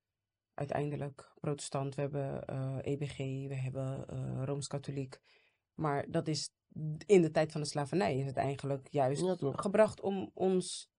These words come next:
Speaker 2: Babylonische spraakverwarringen, dat is niks
Speaker 1: Mhm.
Speaker 2: nieuws, jij weet dat. Babel,
Speaker 1: Mhm.
Speaker 2: de toren van Babel.
Speaker 1: Mhm.
Speaker 2: Dit is Babylon.
Speaker 1: Mhm.
Speaker 2: Dat economisch systeem, die hele systeem, dat is Babylon.
Speaker 1: Mhm.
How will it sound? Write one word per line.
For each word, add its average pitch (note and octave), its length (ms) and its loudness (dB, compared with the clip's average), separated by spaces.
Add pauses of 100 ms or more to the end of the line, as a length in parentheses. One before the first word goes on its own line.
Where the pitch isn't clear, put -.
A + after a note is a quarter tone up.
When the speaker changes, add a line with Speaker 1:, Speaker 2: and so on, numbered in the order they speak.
(120)
Speaker 2:
Babylonische D#3 640 8
spraakverwarringen, E3+ 840 6
dat G2 100 0
is F#2+ 60 0
niks A2+ 220 4
Speaker 1:
Mhm. F#3 100 6
Speaker 2:
nieuws, C#3+ 160 8
jij G2+ 140 4
weet C#3+ 200 4
dat. C3 260 0
Babel, G#2+ 520 6
Speaker 1:
Mhm. A#2 160 4
Speaker 2:
de G#2+ 180 0
toren G2 280 2
van G#2+ 180 2
Babel. B2+ 560 4
Speaker 1:
Mhm. F#3+ 200 -2
Speaker 2:
Dit A#2+ 280 4
is B2 280 0
Babylon. B2 720 6 (220)
Speaker 1:
Mhm. F#3 380 -2 (260)
Speaker 2:
Dat - 180 -4
economisch G2 580 2
systeem, A#2+ 520 4
die F#2+ 160 0
hele A2 200 0
systeem, A#2+ 400 -2
dat C#3 120 0
is C3+ 140 -2
Babylon. F3 560 0 (200)
Speaker 1:
Mhm. F#3 360 -4